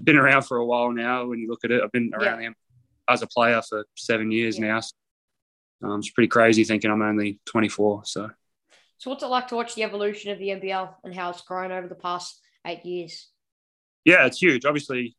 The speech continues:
Speaker 1: um, there's still some things that is building and improving on and all that, and you see it happening, like, to this day. But, um, the way Larry's just taken over and,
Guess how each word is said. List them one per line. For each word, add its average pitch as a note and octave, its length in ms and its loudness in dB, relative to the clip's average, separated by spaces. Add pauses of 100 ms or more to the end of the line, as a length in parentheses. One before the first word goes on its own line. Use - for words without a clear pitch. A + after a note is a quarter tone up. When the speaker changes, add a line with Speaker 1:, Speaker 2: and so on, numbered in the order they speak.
Speaker 1:
um, A2 220 -2
there's G#2+ 120 -10
still A#2+ 160 -4
some A#2 220 0
things A#2 480 -4 (180)
that A2+ 200 4 (280)
is A2+ 140 2
building C3 480 4
and A2+ 80 0
improving B2 460 -2
on C3+ 240 2
and A#2 100 -2
all A#2+ 160 -2
that, C3+ 220 4
and A#2+ 80 -10
you A#2 40 -6
see C3 180 -8
it A2+ 80 -6
happening, A#2 400 -4
like, A2 200 -4 (160)
to C3 80 -4
this A#2 180 -4
day. B2+ 300 6
But, A2 200 4 (460)
um, A2+ 160 0
the A2+ 60 0
way B2+ 180 6
Larry's A2 400 0
just - 240 -20
taken A2 240 -6
over G#2+ 440 -4
and, G2 140 -12